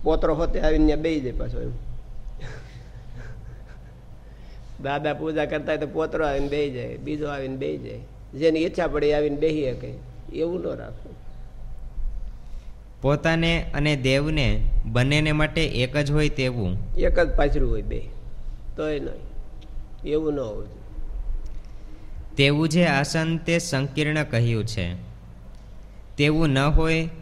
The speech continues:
Speaker 2: તે અસંકીર્ણ કહેવાય. અર્થાત પોતાને એકને જ સુખેથી બેસી શકાય તેવું કામળી આદિનું આસન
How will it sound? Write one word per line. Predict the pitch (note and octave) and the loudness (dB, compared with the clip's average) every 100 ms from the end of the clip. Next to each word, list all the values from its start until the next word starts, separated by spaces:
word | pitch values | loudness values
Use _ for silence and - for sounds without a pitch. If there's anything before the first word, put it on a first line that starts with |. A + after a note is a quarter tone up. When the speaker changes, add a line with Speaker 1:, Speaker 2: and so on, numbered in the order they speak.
| - | 0
Speaker 2:
તે | D#3 | 2
અસંકીર્ણ | - C#3 C#3+ D3+ D3+ D#3 D3+ D3+ | 4 2 2 0 0 -2 2 4
કહેવાય. | - A2 A#2 F#2 D#2+ - - - - - - | 6 6 4 4 2 0 0 -2 -4 -10 -4
અર્થાત | A#2+ B2 D#3+ D#3+ E3 - - - - - | 0 0 0 -2 -4 -10 -16 -16 -10 0
પોતાને | C3+ C#3 D#3 E3 E3 | 0 4 4 4 2
એકને | - C3 C3 D3+ D#3+ | 2 2 4 4 2
જ | D#3 E3 D3 | 2 -2 -4
સુખેથી | - C3+ B2+ D#3 D3+ D#3+ | -4 -2 0 0 2 2
બેસી | D3 B2 B2 D3 | 2 2 2 2
શકાય | C#3+ D3 D3 D3 | 0 0 0 0
તેવું | D3+ - D3 D3+ A2+ G#2 - - - - | 0 0 2 2 0 0 -4 -10 -12 -4
કામળી | C3+ B2+ C#3+ E3 C#3+ | 2 4 4 4 4
આદિનું | C#3 C#3 D3+ D3+ B2 | 2 2 2 2 2
આસન | B2 - D3 D3+ | 2 2 0 0